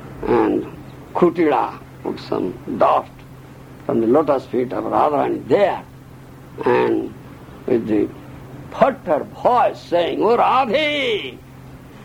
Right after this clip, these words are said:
today is a glorious day in my life." Because I could touch your lotus feet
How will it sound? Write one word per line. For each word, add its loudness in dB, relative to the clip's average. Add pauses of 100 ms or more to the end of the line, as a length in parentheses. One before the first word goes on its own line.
(1040)
today 4
is -6
a 0
glorious 2
day 2
in 2
my 4
life." 0 (720)
Because 2
I 0
could -6 (100)
touch -2 (480)
your 4
lotus 2
feet 0